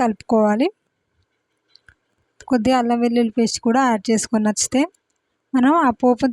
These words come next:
తీసుకెళ్ళి మనం ముందే రెడీ చేసి పెట్టుకున్న ఆ మజ్జిగ చారులో వేసేసుకోవడమే.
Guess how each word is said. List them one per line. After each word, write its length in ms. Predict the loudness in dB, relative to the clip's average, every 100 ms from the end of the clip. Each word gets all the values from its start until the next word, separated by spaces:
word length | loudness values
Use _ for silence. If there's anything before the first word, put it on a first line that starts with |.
| -2
తీసుకెళ్ళి 400 | -6 -6 -4 -2 0
మనం 160 | 0 0 0
ముందే 200 | 0 0 2
రెడీ 160 | 0 0
చేసి 140 | -2 -2
పెట్టుకున్న 340 | -4 -2 0 2
ఆ 80 | 0
మజ్జిగ 260 | 0 0 0 0
చారులో 340 | 0 2 0 -2 _ _ _ _ -4
వేసేసుకోవడమే. 840 | 0 0 0 0 0 0 2 0